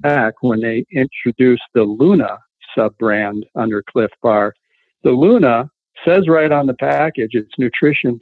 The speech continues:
for women, but they didn't come out with an alternate, uh, nutrition for men bar, so they didn't complete the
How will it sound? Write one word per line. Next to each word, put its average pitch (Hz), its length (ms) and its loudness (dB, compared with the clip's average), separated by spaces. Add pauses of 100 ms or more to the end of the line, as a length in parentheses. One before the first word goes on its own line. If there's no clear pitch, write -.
for 110 180 0
women, 123 360 0 (560)
but 135 240 2 (680)
they 147 120 4
didn't 165 300 0
come 147 180 0
out 151 200 0
with 131 160 -2
an 127 100 -2
alternate, 127 680 0 (380)
uh, 117 160 -4
nutrition 120 680 -2
for 110 100 -8
men 160 360 0
bar, 101 500 -6 (120)
so 117 80 -6
they 117 120 -4
didn't 135 220 -14
complete 143 520 -6
the 98 180 -4